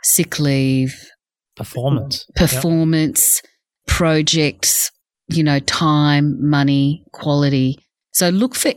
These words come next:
Speaker 1: evidence that supports your thinking that culture needs work. That's kind of database evidence. Some of the other evidence might be behavioral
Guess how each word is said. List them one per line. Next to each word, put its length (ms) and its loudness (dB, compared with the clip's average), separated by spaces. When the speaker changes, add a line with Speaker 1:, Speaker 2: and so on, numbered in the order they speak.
Speaker 1:
evidence 800 0
that 460 0
supports 880 -2
your 240 2
thinking 520 0
that 140 -6
culture 580 -2
needs 520 2
work. 460 -2
That's 160 -2
kind 240 0
of 160 -2
database 800 0
evidence. 460 -2
Some 160 0
of 60 0
the 140 2
other 220 0
evidence 480 0
might 220 -2
be 200 0
behavioral 920 -2